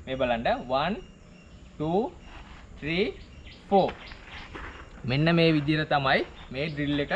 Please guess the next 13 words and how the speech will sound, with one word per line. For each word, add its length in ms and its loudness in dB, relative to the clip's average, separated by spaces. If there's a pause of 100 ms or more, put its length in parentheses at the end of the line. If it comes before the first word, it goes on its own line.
(260)
කරන්නේ. 400 0
ඒ 100 -8
කියන්නේ 340 -4 (440)
ඔයාලා 280 0
දමලා 380 2
ගහන 340 0
පන්දු 320 0
යවන්නේ 340 4
නම් 220 0
මේ 140 0
ඩ්‍රිල් 300 -2
එක 140 -2
කරන්න. 320 2